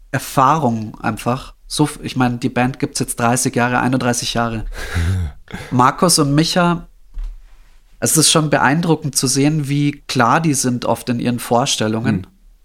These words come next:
Speaker 2: Hm. Hm.
Speaker 1: Und, und sagen dann auch, "Hey, lasst uns weniger spielen. Spiel du nur das,
Speaker 2: Hm.
Speaker 1: du spielst nur das. <clears throat> Lass uns mal so probieren." Und von da aus kann man dann ausgehen. Aber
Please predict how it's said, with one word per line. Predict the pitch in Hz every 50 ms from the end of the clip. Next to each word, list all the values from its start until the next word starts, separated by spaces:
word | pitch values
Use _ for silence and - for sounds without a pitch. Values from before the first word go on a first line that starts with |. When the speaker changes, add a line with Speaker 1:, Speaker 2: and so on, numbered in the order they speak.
| - _ _ _ _ _ _ _ _ _
Speaker 2:
Hm. | - 104
Hm. | 101 110
Speaker 1:
Und, | 131 - -
und | - 147 147 139 -
sagen | 139 123 131 147 160 147
dann | 143 135 -
auch, | - 131 131 - -
"Hey, | 139 139
lasst | 135 139 143 - - -
uns | 160 156 151 147 - - - - - _ _ - - _ _ _ _ -
weniger | 120 131 131 143 151 147 139 127 123 120 110 -
spielen. | - - - 117 110 107 104 98 101 104 - - _
Spiel | - - - - 139 139
du | 135 147 151
nur | 156 160 151 143
das, | 135 131 147 170 - -
Speaker 2:
Hm. | 107 104 104 101 - - _ _ _ _ _ _ _ _ _ _
Speaker 1:
du | - 151
spielst | 147 - - 151 139 - -
nur | 143 139 139 135
das. | 139 143 170 196 - - - - - _ _ _ _ _ _ _ _ _ - - - _ _
<clears throat> | - - - - 185 -
Lass | 143 147 147 147 151 170
uns | 147 -
mal | 147 135
so | 127 - 135 127
probieren." | 131 - 120 - 113 107 104 98 95 98 - - - - - - - - - -
Und | 127 127
von | - - 147 135
da | 127 120 127
aus | 139 147 139 - -
kann | 147 135
man | 135 135 131 123
dann | 127 123 120 117 - - - - - - - - - -
ausgehen. | 113 113 117 117 - - - 104 101 95 95 98
Aber | - 113 117 120 123 120 120